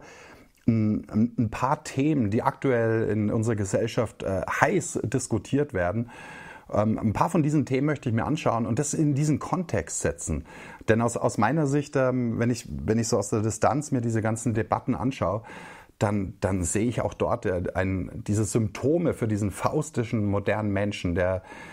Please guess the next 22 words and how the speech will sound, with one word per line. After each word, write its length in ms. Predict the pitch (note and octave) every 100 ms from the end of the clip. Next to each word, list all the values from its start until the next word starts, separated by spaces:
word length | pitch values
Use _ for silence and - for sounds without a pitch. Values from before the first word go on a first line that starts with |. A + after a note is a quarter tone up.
| - - _ _
irgendwie 280 | G3 D#3 D3+
so 160 | C3 C#3
die, 360 | C3+ B2+ A#2+
die, 380 | A2 B2 A#2 A2
dieses 300 | A#2 A#2+ B2
Verhältnis 500 | - G2+ D3+ D#3+ -
zur 140 | - B2+
Natur, 460 | A#2 - G3+ C#3+
das 180 | G#2+ -
ist 100 | C#3+
aus 120 | A2+
dem 100 | B2
Gleichgewicht 480 | F#2+ G#2+ - F#2 D#2+
geraten. 420 | E2 E2 C#2+ F2+
Das 160 | A2+ C#3
ist 120 | B2+
eigentlich 200 | A2+ G#2+
was 160 | G2+ -
Zentrales 680 | A2 F#2+ - G2 G#2 F2+ - - - -
beim 160 | G#2 F#2+
modernen 360 | G2 F#2 F#2 F#2+
Menschen. 480 | F2 G#2+ - G#2